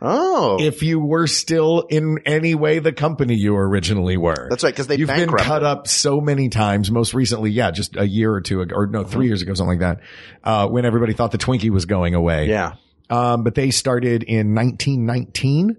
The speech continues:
Speaker 1: Mm.
Speaker 2: uh, when the first Hostess cupcake was sold.
Speaker 1: Mm-hmm.
Speaker 2: Um, of course, in nineteen thirty, the Twinkie appeared. Uh, at this point, uh, they had sold and been,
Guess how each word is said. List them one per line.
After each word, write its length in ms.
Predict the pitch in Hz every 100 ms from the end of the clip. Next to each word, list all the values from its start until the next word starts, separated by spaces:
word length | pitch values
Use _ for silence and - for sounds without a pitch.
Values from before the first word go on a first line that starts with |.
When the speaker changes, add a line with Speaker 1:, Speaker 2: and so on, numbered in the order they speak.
| -
Speaker 1:
Mm. 220 | 143 165 117
Speaker 2:
uh, 200 | 123 123
when 140 | 135
the 60 | 131
first 300 | 160 180 -
Hostess 460 | - 190 - 190 -
cupcake 680 | - 165 - 110 92 78 -
was 240 | 110 101 85
sold. 480 | - 85 71 69
Speaker 1:
Mm-hmm. 480 | - 90 104 117 156
Speaker 2:
Um, 720 | 98 101 95 92 90 87 82 - _ _ -
of 100 | 95
course, 320 | 110 104 -
in 200 | 110 101
nineteen 340 | 95 90 95
thirty, 340 | 98 139 131 120
the 120 | 95
Twinkie 440 | - 175 165 156
appeared. 540 | 151 - 143 131 127 117 - - - -
Uh, 360 | 127 127 123 123
at 120 | 127
this 140 | 208
point, 420 | - 151 135 135 - - - _
uh, 380 | 117 120 120 117
they 440 | 113 113 107 123 120
had 360 | 113 110 101 - _ 113 110 110 113
sold 600 | 104 - 185 180 180 151
and 220 | 135 120
been, 380 | 123 120 117